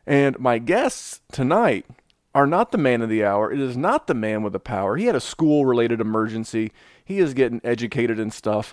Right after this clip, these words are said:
up there in Detroit, Eight Mile. But I didn't, I wasn't left hanging. I didn't, wouldn't leave you guys without great,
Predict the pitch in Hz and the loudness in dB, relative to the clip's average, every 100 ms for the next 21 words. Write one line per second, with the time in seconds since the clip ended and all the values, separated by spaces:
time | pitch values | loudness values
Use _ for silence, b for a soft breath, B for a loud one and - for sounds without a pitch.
0 | - 117 - 113 113 - 123 113 117 - | -2 -2 0 2 2 0 0 0 -2 -6
1 | - 110 101 - 110 104 - 123 123 120 | -8 -8 -6 -2 0 0 -2 -2 -2 -2
2 | 110 104 98 104 _ b b b b _ | -2 -2 -2 -4 _ b b b b _
3 | _ 160 202 165 123 - 147 185 185 160 | _ 0 2 2 -2 -2 0 2 2 2
4 | 147 - 147 123 95 107 - 170 151 156 | 2 2 0 0 -4 -12 -8 -4 -2 -2
5 | 147 151 147 139 123 123 120 113 104 107 | -2 -2 -2 0 4 4 4 0 -2 -2
6 | 101 - 107 117 139 139 | -2 -6 -4 0 0 -2